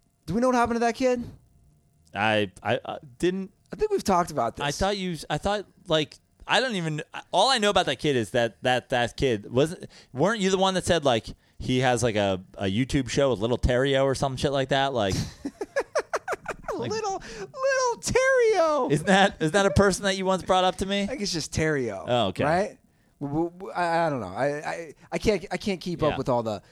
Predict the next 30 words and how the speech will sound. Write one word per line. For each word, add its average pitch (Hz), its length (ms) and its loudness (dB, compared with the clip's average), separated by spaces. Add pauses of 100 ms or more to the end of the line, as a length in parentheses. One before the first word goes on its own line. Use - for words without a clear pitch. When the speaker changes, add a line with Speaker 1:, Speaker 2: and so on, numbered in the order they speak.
(140)
Speaker 1:
the 127 100 -4
former 143 520 -2 (560)
Black 135 340 0
Vine 123 260 0
Speaker 2:
I 139 60 4
think 139 180 0
he 110 80 2
Speaker 1:
stars. 165 80 2
Speaker 2:
lives, 165 280 2
I 147 120 2
think 214 180 -2
he 135 80 -2
lives 143 260 2
in 131 120 2
a 113 80 2
house, 110 360 2
a 117 140 0
rea-, 117 160 0
it's 127 260 0
a 123 40 -4
reality 135 420 0
show 120 220 0
house 107 300 0
that 104 120 -4
airs 104 300 0
on, 104 100 -4
like, 98 160 -2
Hulu 101 540 0
with 98 280 -6
the, 98 140 -2